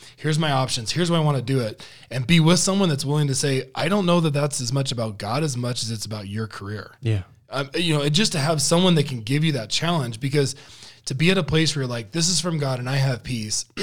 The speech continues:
Speaker 1: I think you have to move through things with God. If you have a spouse, it's, it's being at peace also with them in the
Speaker 2: Mm-hmm.
Speaker 1: process, and, and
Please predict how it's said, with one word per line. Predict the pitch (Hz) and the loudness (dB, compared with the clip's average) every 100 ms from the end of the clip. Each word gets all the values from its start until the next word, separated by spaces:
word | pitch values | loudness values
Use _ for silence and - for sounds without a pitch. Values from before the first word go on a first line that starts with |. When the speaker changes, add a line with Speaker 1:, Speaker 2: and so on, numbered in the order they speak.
| 190 135 | -2 -2
Speaker 1:
I | |
think | 120 151 151 | -2 -2 0
you | 151 127 - _ _ | -2 -2 -8 _ _
have | 156 151 | -4 -2
to | 113 | -4
move | 120 143 151 | 0 2 2
through | 165 | 0
things | 156 147 135 | 0 -2 -2
with | 131 | -6
God. | - 107 110 110 - _ - | -6 -6 -6 -10 -18 _ -12
If | 120 | -4
you | 131 | -2
have | 117 | -2
a | |
spouse, | 110 - - 135 147 147 123 | -4 -4 -2 0 2 2 0
it's, | 104 | -6
it's | - 107 - _ 131 | -10 -12 -12 _ -10
being | 131 123 | -6 -4
at | 101 | -4
peace | 127 120 | -2 -2
also | 107 117 117 107 | -2 -4 -4 -8
with | 98 - | -12 -4
them | 156 165 | 0 2
in | 135 | 2
the | 101 | -2
Speaker 2:
Mm-hmm. | 101 | -2
Speaker 1:
process, | 104 - 123 139 110 | 2 4 2 0 -6
and, | 101 | -10
and | 107 107 | -10 -10